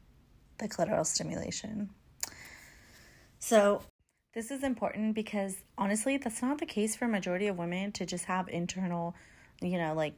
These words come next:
sex and orgasms. Like, we then feel like we're not adequate enough in bed because we aren't, like, you know, how they're having sex on Sex and the City and whatever. And then, you know, it also goes back to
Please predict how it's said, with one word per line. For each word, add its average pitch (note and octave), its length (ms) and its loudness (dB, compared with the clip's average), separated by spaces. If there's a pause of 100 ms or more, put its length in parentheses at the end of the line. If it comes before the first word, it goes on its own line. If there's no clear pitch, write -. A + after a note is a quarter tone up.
(100)
sex - 500 -2
and D#3 140 -4
orgasms. C#3 840 0
Like, F3+ 380 0 (1040)
we G#3 580 2
then F#3+ 280 4
feel F3+ 340 4
like E3+ 260 2
we're F3 100 0
not F3 220 0
adequate F3+ 440 2
enough D#3+ 300 -2
in E3 140 -2
bed G#3 400 6
because F3 380 -2
we F#3 480 0 (160)
aren't, F#3+ 260 4
like, F3+ 280 -2 (440)
you G3 180 2
know, F3+ 120 4
how F3+ 140 2
they're F#3 120 4
having G3+ 220 4
sex A3+ 300 -2
on A3+ 120 0
Sex A3+ 260 -2
and A3+ 100 0
the A3 40 -2
City B3 320 0
and D#3 140 -2
whatever. - 420 -2 (400)
And A3 140 6
then, A3+ 320 4
you A3+ 160 4
know, G#3+ 280 2
it G#3+ 120 2
also B3 300 2
goes A3 280 0
back F3+ 420 -2
to F#3 560 -4